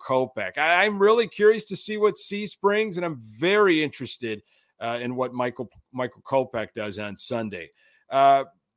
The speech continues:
I, again, this could be, quote unquote, the easiest part of the June schedule, but Detroit is a team that beat the Sox three,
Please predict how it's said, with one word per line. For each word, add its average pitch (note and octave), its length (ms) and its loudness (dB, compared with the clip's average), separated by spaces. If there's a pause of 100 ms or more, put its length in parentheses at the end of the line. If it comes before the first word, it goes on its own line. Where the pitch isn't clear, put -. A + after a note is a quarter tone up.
(260)
I, D#3+ 280 -4 (260)
again, D#3 300 0
this F3+ 180 2
could G3 300 4
be, G3 380 -2 (540)
quote F3 260 4
unquote, E3+ 440 0
the D3 280 -4
easiest E3+ 720 -4
part E3+ 340 4
of C3 180 -6
the C#3+ 100 -4
June D3 360 -4
schedule, D#3 600 -2
but E3+ 360 0
Detroit F#3 800 2
is D#3+ 160 0
a E3 80 0
team G#3 360 0
that D3 200 -2
beat F3+ 220 -6
the E3 60 -4
Sox D3+ 480 -2
three, F#3 520 -4